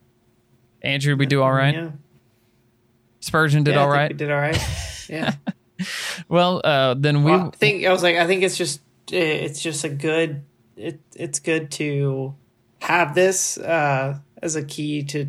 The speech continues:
Speaker 2: you know, to read over. And then also, like, it, it's good. Uh, I know, like, with our, with our church, like, we do,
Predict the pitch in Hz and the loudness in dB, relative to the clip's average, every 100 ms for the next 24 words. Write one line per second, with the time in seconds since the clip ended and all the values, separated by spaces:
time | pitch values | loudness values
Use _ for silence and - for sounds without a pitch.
0 | - 151 139 135 139 _ - 151 151 151 | -6 -6 -4 -4 -8 _ -8 -4 -4 -2
1 | 151 156 147 160 156 151 _ _ - 160 | -2 -2 0 0 -2 -4 _ _ -8 -4
2 | 156 151 165 - 160 147 147 143 147 156 | -2 0 2 2 0 0 0 0 -2 -6
3 | 139 160 151 - 156 151 151 147 139 _ | -6 -10 -10 -8 -4 -2 -2 -4 -8 _
4 | _ _ - 143 - 147 143 143 135 139 | _ _ -8 -6 -4 -4 0 0 0 -4
5 | 139 - _ _ - - - 160 143 151 | -6 -16 _ _ -16 -14 -8 -6 -4 -2
6 | 147 143 135 151 147 143 - 143 143 143 | -2 -2 -4 -4 -4 -4 -4 -4 -4 -6
7 | 139 143 139 147 151 143 139 139 | -8 -6 -4 -2 -2 0 -2 -2